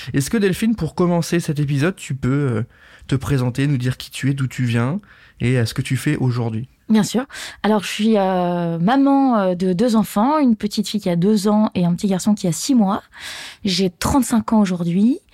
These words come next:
Speaker 2: et, euh, je suis donc, euh, la cofondatrice de Nabla,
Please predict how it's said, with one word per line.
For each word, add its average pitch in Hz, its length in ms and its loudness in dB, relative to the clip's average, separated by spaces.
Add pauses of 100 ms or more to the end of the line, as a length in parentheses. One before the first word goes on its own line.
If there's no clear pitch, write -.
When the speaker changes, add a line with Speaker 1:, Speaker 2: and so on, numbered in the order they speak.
(640)
Speaker 2:
et, 208 300 4
euh, 175 280 2
je 175 180 -2
suis 185 280 -2
donc, 226 380 2
euh, 175 920 2 (260)
la 175 120 2
cofondatrice 214 720 0
de 175 140 0
Nabla, 196 480 0